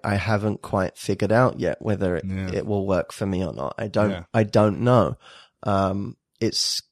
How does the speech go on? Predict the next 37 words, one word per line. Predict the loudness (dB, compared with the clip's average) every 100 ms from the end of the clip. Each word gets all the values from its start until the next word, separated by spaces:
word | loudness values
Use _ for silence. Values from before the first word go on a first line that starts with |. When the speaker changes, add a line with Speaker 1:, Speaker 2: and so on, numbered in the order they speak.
| _ -2
Speaker 1:
I, | 0
I, | 0 0 0 0
I | 0
know | 2 2 4 2 0 -6 _ _ _ _
that | 2 2
I | 4 0 -4 _ -6
have | -4 0
a |
lot | 2 2 2
of | 0
issues | -2 -2 -4
personally | -2 0 2 0 -2 -6
with | -4 -4
it, | 0
and | 2
I | 4
Speaker 2:
Mm. |
Speaker 1:
don't | 4 2 0
give | -4 2
those | 2 2
to | 0
other | 0
people | 2 0 0 -4 -8 -10 _
Speaker 2:
Sure. | -12 -4
Speaker 1:
because | 0 2 4
I, | 4 4 -4 -2
I | -2
think | -2 -2
some | 0 0 0 -10 -14 -2
people | 0 2
are | 2
di-, | 4 2
very | 4 6
different | 4 2 -2 -6 _
to | -4 -2
me, | -2 -6 -16 -20 _ _ -4
um, | 2 4 2 2 -2